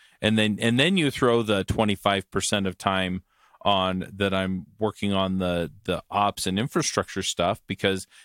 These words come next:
they don't have people to do it, or because it's not well defined, or because it's a moving target. And yeah, you know, there were days that I didn't wanna show up to work.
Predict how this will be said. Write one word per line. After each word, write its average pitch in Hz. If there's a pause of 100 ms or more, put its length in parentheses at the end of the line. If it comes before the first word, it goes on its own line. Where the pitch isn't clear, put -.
they 104
don't 104
have 101
people 98
to -
do 107
it, 101 (340)
or 98
because 92
it's 90
not 98
well 95
defined, 95 (280)
or 101
because 95
it's 95
a -
moving 92
target. 113 (380)
And 113
yeah, 135 (460)
you 127
know, 107 (120)
there 127
were 147
days 131
that 92
I 107
didn't 120
wanna 117
show 127
up 104
to -
work. 151